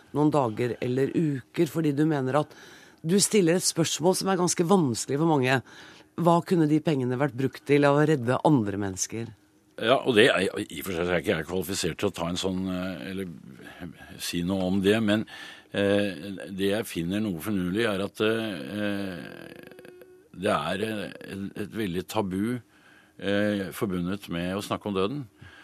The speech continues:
Speaker 2: Eh, mens jeg har, eh, ifunnet meg det, og, og har et, et ryddig forhold med min skaper, hvis jeg skal si det slik.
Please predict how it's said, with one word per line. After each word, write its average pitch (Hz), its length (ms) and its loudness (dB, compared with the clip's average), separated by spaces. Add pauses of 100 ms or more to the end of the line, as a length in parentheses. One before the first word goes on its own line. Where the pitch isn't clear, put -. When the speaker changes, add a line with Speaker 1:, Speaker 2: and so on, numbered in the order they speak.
(280)
Speaker 2:
Eh, 101 560 0
mens 104 280 -4 (440)
jeg 98 340 -2
har, 104 280 6
eh, 104 460 0 (600)
ifunnet 95 400 -4
meg 127 180 4
det, 202 220 0
og, 123 640 2
og 113 240 0 (140)
har 87 260 0
et, - 100 -16 (100)
et 78 440 -4
ryddig 101 220 0
forhold 113 360 2 (560)
med 107 160 0
min 123 120 -2
skaper, 127 360 2
hvis 143 160 -4
jeg 123 80 -2
skal 123 160 0
si 120 120 2
det 120 120 0
slik. 170 300 -4